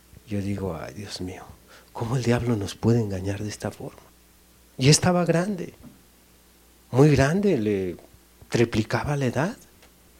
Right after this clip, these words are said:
Y sin embargo hay personas con estos conflictos de, de atracción sexual. Piensan que son guapos, piensan que son galanas, eh, y ahí las tenemos vistiendo a estas ancianitas como muchachas,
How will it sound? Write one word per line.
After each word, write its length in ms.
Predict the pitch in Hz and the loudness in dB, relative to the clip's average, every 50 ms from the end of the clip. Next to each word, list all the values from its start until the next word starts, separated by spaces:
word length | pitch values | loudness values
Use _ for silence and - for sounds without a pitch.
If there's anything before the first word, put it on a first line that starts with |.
| _ _ - - _ _ _ _ _ _ _ - | _ _ -20 -20 _ _ _ _ _ _ _ -6
Y 60 | 120 | -2
sin 200 | - - 113 113 | 0 0 2 2
embargo 320 | 113 107 120 120 131 131 151 | 2 4 4 6 6 6 6
hay 60 | 151 | 6
personas 540 | - 180 170 165 - 151 151 147 151 - - | 4 2 0 2 2 2 2 2 2 0 0
con 180 | - 131 117 | 2 4 4
estos 360 | 120 - - - 147 - - | 4 4 2 -4 -6 -6 -2
conflictos 720 | - 123 107 101 - - 113 113 135 - - - 180 165 127 | 0 0 0 0 -4 -4 -4 -4 -4 -4 -4 -2 -2 -2 0
de, 260 | 117 110 98 92 92 - - - - - - | 0 0 0 0 -2 -8 -16 -20 -20 -18 -4
de 80 | - 110 | 0 0
atracción 480 | 101 - 120 107 - - - 117 113 117 | 2 2 2 0 0 0 0 0 0 0
sexual. 560 | - 113 - - - 120 123 165 190 175 - - - - - - - - - - _ _ _ _ _ | -2 -6 -6 -4 -2 -2 -2 -2 -6 -10 -14 -18 -20 -20 -20 -20 -20 -20 -20 -20 _ _ _ _ _
Piensan 320 | - 110 110 110 117 110 - | -8 -6 -4 -2 -2 -2 -2
que 100 | - 104 | -4 -6
son 360 | - - 104 101 98 95 90 | -6 -4 -6 -6 -6 -6 -4
guapos, 500 | 98 98 107 117 120 - - 120 110 - | -2 -2 -2 -2 -4 -8 -10 -12 -14 -12
piensan 360 | - - 101 - - 101 92 | -10 -10 -10 -8 -8 -10 -10
que 120 | - 90 | -10 -12
son 320 | 87 - 98 98 101 95 90 | -10 -8 -8 -8 -8 -10 -10
galanas, 760 | 90 87 90 90 85 90 101 113 117 117 117 113 - - - - - - - - - - - _ - | -10 -8 -8 -8 -8 -8 -8 -6 -4 -4 -4 -4 -6 -8 -12 -16 -20 -20 -20 -20 -20 -20 -20 _ -18
eh, 260 | - - 82 82 - - | -14 -12 -12 -12 -12 -14
y 160 | - - 113 127 | -8 6 8 8
ahí 80 | 123 | 8
las 220 | 131 151 147 - - | 10 6 4 4 4
tenemos 520 | 160 139 127 143 175 196 208 208 170 135 | 4 6 6 6 6 6 4 0 0 0
vistiendo 520 | 123 117 - - - 135 143 151 143 147 | 0 -2 -2 2 4 4 4 6 6 4
a 40 | 139 | 4
estas 380 | 139 135 - 156 147 127 - 120 | 2 0 -2 -2 -2 -2 -2 -2
ancianitas 580 | 110 - - 104 104 113 120 120 - 147 - | -2 0 -2 0 0 0 0 0 0 -2 -2
como 240 | - - 110 104 101 | -2 -2 -2 0 0
muchachas, 800 | 95 98 101 98 - - 135 156 - - 196 190 190 - - | -2 -2 -4 -4 0 0 0 0 0 -2 -4 -4 -4 -8 -12